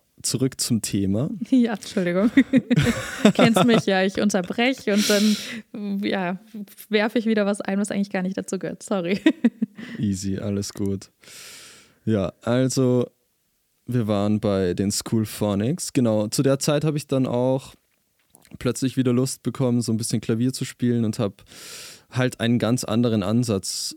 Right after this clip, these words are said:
Speaker 1: äh, ausprobiert. Und z-, also in der Musikschule hab ich halt immer klassisch und nach Noten gespielt und
Speaker 2: Mhm.
Speaker 1: ähm,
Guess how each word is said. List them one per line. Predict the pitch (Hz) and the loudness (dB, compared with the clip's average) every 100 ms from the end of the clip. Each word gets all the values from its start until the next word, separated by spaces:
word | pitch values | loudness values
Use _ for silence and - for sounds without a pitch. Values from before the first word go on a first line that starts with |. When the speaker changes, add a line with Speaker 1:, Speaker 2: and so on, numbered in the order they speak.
| - | -6
Speaker 1:
äh, | 101 95 | -2 -2
ausprobiert. | - - 104 - 104 104 107 120 | -2 -4 -6 -6 -8 -4 -2 -2
Und | 104 | -2
z-, | - - _ _ _ _ 110 | -4 -12 _ _ _ _ -4
also | 107 98 | -2 2
in | |
der | 101 | 2
Musikschule | 107 113 127 - 117 | 2 2 -2 2 2
hab | 107 | 2
ich | 104 | 0
halt | 98 | -2
immer | 101 98 | 0 -2
klassisch | - 98 92 - 104 - | -2 -4 -2 -2 -4 -4
und | - - | -8 -8
nach | 92 - | -6 0
Noten | 110 131 120 120 104 | 2 2 0 0 0
gespielt | 98 - 101 101 98 - | -2 -6 -4 -2 -2 -6
und | - - - | -10 -8 -4
Speaker 2:
Mhm. | 208 196 196 202 - - - _ - | -2 -2 -4 -8 -14 -20 -20 _ -8
Speaker 1:
ähm, | 92 90 | -6 -4